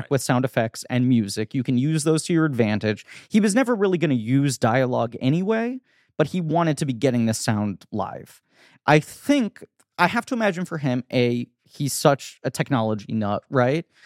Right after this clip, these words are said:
Speaker 2: That
Speaker 1: He's
Speaker 2: I think he was
Speaker 1: intrigued.
Speaker 2: interested in it.
Speaker 1: Totally.
Speaker 2: But I also th-, have to imagine that part of it was, "I need to keep up with the times. If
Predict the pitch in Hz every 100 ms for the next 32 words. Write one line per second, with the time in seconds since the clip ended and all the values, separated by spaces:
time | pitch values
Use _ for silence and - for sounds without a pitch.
0 | _ 147 156 160 180 170 156 139 - 190
1 | 214 185 - 143 117 - 123 104 117 -
2 | - 147 254 269 185 170 190 233 240 196
3 | _ _ - - 294 - 214 180 160 156
4 | 147 - 185 170 139 - 120 117 113 107
5 | - _ _ - 180 208 196 185 156 -
6 | - 120 113 113 107 _ _ _ _ _
7 | _ _ _ _ _ _ _ - - 214
8 | - 170 151 143 - 110 - - - -
9 | - _ _ - - 202